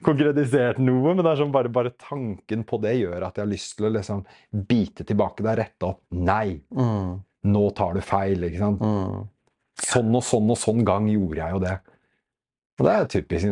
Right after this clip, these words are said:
Speaker 1: da er vi inne i konflikt da,
Speaker 2: Ja,
Speaker 1: ikke sant?
Speaker 2: fakta, det er gøy ord å bruke
Speaker 1: Ja, ja.
Speaker 2: i konflikt. <laughs>
Speaker 1: Og jeg tror den er også litt typisk mannlig, den der å også rette på det, fordi, jo, men jeg tror, jeg tror den er også litt mannlig. Jeg tror begge gjør det, men jeg tror jeg har inntrykk av at menn gjør det mer enn kvinner.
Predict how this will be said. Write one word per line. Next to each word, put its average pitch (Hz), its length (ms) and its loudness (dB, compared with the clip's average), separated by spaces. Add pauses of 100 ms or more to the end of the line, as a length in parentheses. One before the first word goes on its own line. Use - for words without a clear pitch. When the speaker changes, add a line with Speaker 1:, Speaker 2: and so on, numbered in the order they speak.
Speaker 1:
da 139 100 2
er 143 60 -2
vi 117 120 0
inne 87 120 -2
i - 40 -16
konflikt 82 440 -6
da, 104 100 -2
Speaker 2:
Ja, 101 80 -6
Speaker 1:
ikke - 80 -12
sant? 123 160 -4
Speaker 2:
fakta, 123 460 -4
det 120 120 -2
er 117 160 -2
gøy 98 300 -2
ord 98 100 -4
å 98 60 -4
bruke 95 180 -4
Speaker 1:
Ja, 90 160 -2
ja. 107 160 -4
Speaker 2:
i 95 80 -10
konflikt. - 460 -4
<laughs> - 20 4
Speaker 1:
Og 190 720 0
jeg 156 160 0
tror 147 160 2
den 139 80 0
er 156 80 0
også 170 160 -2
litt 175 160 0
typisk 139 480 -2
mannlig, 113 560 0
den 123 160 -2
der 117 120 -2
å 110 120 -4
også - 200 -2
rette 135 280 -6
på 98 160 -4
det, 147 200 0
fordi, 131 220 0 (2250)
jo, 143 280 4
men 180 180 2
jeg 160 120 2
tror, - 200 0
jeg 139 160 2
tror 147 240 0
den 127 140 0
er - 20 -2
også 127 220 -2
litt - 380 -6 (120)
mannlig. 117 400 0
Jeg 101 140 -2
tror 139 180 -2
begge 113 400 0
gjør 85 400 0
det, 113 80 -2
men 139 160 0
jeg 123 140 -4
tror 110 240 0
jeg 113 80 2
har 123 100 0
inntrykk 95 320 -2
av 104 80 2
at 104 140 0
menn 98 180 2
gjør 95 160 2
det 98 80 2
mer 82 380 0
enn 101 100 0
kvinner. 95 380 0